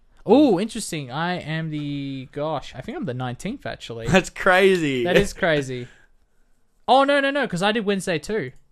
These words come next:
Speaker 1: I think we're both going on the twentieth.
Speaker 2: Oh, wow.
Speaker 1: Let me just double, yep, twentieth of October. Look at that. So if anyone's in the Claremont area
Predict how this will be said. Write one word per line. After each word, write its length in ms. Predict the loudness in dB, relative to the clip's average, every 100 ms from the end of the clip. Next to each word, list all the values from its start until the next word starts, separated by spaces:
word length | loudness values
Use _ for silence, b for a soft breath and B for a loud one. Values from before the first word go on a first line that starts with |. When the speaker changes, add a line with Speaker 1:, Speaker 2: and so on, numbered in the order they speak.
| -20 _ -4
Speaker 1:
I 80 | 0
think 120 | 6
we're 80 | 6
both 240 | 8 8 8
going 220 | 4 4
on 80 | 0
the 80 |
twentieth. 640 | -2 0 2 2 0 -6 -20 -20 -20 -20 -20 _
Speaker 2:
Oh, 180 | -12 -10
wow. 280 | -8 -10 -10 _
Speaker 1:
Let 120 | -8 -4
me 80 |
just 180 | -4 -4
double, 200 | -2 -2 0
yep, 360 | 4 4 2 _
twentieth 360 | -2 0 0 -2
of 100 | -6
October. 460 | -4 -2 -2 -2
Look 140 | -4 -2
at 40 |
that. 300 | -2 -2 -8 _ _ -20 -20 -18 -16 -16 -18 -16 -16
So 140 | 2 4
if 100 | 6
anyone's 280 | 4 4
in 80 | 2
the 60 | -2
Claremont 420 | 2 4 4 2
area 460 | 2 4 4 2